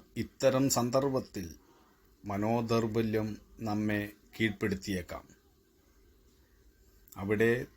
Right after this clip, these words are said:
തളരാതെ പിടിച്ചു നിൽക്കാനായാൽ വലിയ ഉൾക്കാഴ്ചയും തിരിച്ചറിവുമായിരിക്കും ലഭിക്കുക. സ്വന്തം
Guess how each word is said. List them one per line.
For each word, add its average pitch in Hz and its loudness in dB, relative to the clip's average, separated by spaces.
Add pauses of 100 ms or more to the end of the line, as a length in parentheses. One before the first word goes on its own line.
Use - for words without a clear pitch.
തളരാതെ 120 2 (360)
പിടിച്ചു 113 -4
നിൽക്കാനായാൽ 117 2 (920)
വലിയ 117 2
ഉൾക്കാഴ്ചയും 120 0 (680)
തിരിച്ചറിവുമായിരിക്കും 117 2
ലഭിക്കുക. 92 -6 (2500)
സ്വന്തം 117 2